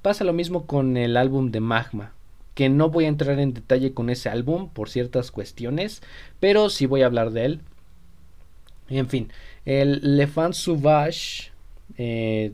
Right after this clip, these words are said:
de sus canciones que te puedo recomendar y que te súper, súper recomiendo son The Gift of Guilt, que es mi favorita de toda la discografía de Gojira. También, eh, te recomiendo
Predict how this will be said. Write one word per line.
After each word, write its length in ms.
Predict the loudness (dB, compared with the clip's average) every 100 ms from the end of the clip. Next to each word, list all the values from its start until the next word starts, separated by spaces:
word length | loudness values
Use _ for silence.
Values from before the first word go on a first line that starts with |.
| -4
de 140 | -4
sus 180 | -2 -6
canciones 420 | -6 -2 0 -2
que 200 | -2 -4
te 160 | -4 -6
puedo 540 | -2 0 0 0 -6 -10
recomendar 640 | -8 -6 -4 -4 -2 0 0
y 80 | 0
que 140 | -8
te 200 | -12 -14
súper, 520 | -12 -10 -10 -12 -18 -16
súper 640 | -16 -10 -10 -6 -6 -6
recomiendo 800 | -6 -10 -8 -4 -2 -2 0 -2 -4 -20 -20 -20
son 520 | -10 -2 0 2 0 -6
The 200 | -6 -6 -2
Gift 360 | -2 -2 -2
of 140 | -4 -4
Guilt, 520 | -4 0 0 -2 -8 -20 -20 -6
que 200 | -2 0
es 220 | -2 -2
mi 160 | 0
favorita 640 | 0 0 0 0 -6 -4 -4
de 100 | -2
toda 240 | 2 2
la 120 | 2
discografía 600 | -2 -6 -6 -6 -6 -4
de 120 | -4 -4
Gojira. 460 | -6 -4 -4 -6 -10 -20 -20 -20 -20 -10
También, 640 | -8 -4 0 0 0 -4
eh, 340 | -4 -4 -4 -6
te 100 | -6
recomiendo 760 | -6 -6 -4 -4 0 0 0